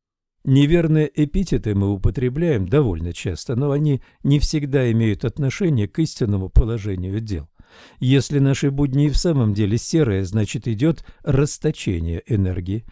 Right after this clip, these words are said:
Но если каждый день мы работаем с радостью и стараемся, как говорил Святослав Николаевич Рерих, делать сегодня свою работу лучше, чем вчера, а завтра лучше, чем сегодня, значит,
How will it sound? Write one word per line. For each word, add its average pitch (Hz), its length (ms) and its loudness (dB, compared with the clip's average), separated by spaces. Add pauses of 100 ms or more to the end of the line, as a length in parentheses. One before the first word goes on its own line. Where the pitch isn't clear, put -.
(300)
Но 117 120 4
если 120 320 0
каждый 120 400 -2
день 101 220 0
мы 87 120 -2
работаем 101 500 -2
с - 100 -4
радостью 117 580 -4 (280)
и 147 100 4
стараемся, 113 800 0 (220)
как 123 180 0
говорил 107 480 2 (140)
Святослав - 800 -2
Николаевич 98 640 -2
Рерих, 92 440 -4 (220)
делать 113 440 2
сегодня 110 480 0
свою 107 320 0
работу 110 420 -2
лучше, 107 380 -2
чем 98 260 -4
вчера, 117 460 -2 (320)
а 131 160 4
завтра 135 420 2
лучше, 135 340 -2
чем 131 220 -2
сегодня, 127 460 -2
значит, 104 540 -6